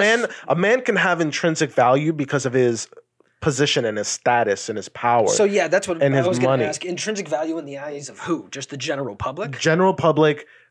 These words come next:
Speaker 1: gender norms. Like, I'm talking about completely normal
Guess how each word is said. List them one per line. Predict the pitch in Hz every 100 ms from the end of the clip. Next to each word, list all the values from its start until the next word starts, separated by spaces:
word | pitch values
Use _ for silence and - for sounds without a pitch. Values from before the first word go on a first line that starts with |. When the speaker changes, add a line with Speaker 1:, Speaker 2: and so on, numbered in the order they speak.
| 110
Speaker 1:
gender | 110 147 160 165 156 156 143
norms. | 135 135 135 139 135 135 131 - - _ _
Like, | 123 127 127
I'm | 156
talking | 170 156 160 143
about | 123 113 - -
completely | 131 127 - 139 135 139
normal | 131 120 123 123 120 117